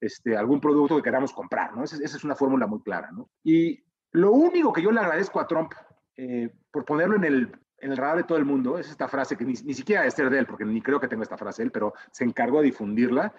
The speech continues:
es esta expresión del fake news, que nos invita a pensar que cuidado con lo que estamos escuchando, ¿no?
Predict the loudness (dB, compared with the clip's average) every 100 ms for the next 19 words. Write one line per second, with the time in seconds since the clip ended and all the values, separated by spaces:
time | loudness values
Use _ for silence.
0 | -12 -6 -6 -4 -2 0 -2 -2 -2 -2
1 | -2 0 2 2 -2 _ _ -6 -2 0
2 | 0 0 -2 -2 0 -2 -4 0 2 4
3 | 2 2 0 0 -2 -2 -2 -6 -8 -6
4 | -4 -6 -8 -14